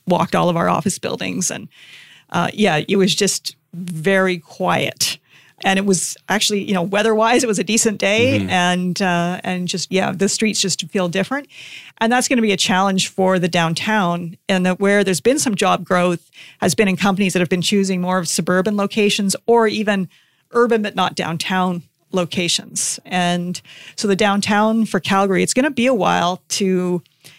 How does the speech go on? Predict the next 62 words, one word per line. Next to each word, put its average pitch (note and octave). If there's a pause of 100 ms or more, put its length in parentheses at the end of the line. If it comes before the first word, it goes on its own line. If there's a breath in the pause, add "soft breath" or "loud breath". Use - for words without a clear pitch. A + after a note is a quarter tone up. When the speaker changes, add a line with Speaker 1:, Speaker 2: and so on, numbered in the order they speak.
(240 loud breath)
Speaker 1:
you F#3+
know, E3+
the F3+
economy A#3+
is G#3+
slowly G3+
diversifying F#3+ (160)
in F#3
Calgary F#3
Speaker 2:
Mm-hmm. C4
Speaker 1:
and, E3+
and E3+
they're, F3
you -
know, E3
making F3+
some F#3
investments F3
in E3 (440 soft breath)
at -
the -
university F#3+
level F#3+
of F#3
training G3
people. F#3+
Obviously, F3+
the -
tech -
sector F#3+
is F3
one F3+
area F3
they're F#3
trying F3+
to -
go F3
Speaker 2:
Mm-hmm. F3
Speaker 1:
after, F#3
and G#3
there's F3
been F3
some F3+
growth F3
there. B3
There's F#3
been E3+
some F3
growth F3
in F3
more E3+
of F3
the -
arts, B3 (640 soft breath)
as E3+
well F3+
as E3+
in F3+
some, G#3
some F#3
other, F#3
uh, F3